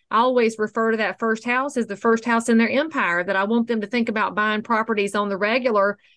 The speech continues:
so they can build up their own financial freedom. But I gotta educate them on, on how everything works in the process. And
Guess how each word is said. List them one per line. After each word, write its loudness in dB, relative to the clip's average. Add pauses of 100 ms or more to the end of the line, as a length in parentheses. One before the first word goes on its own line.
so -4
they 2
can 0
build 2
up -2
their 0
own -2
financial -4
freedom. 0 (300)
But -2
I 0
gotta -2
educate -2
them -2
on, -2
on -4
how 0
everything 0
works 0
in -4
the -4
process. -2
And -2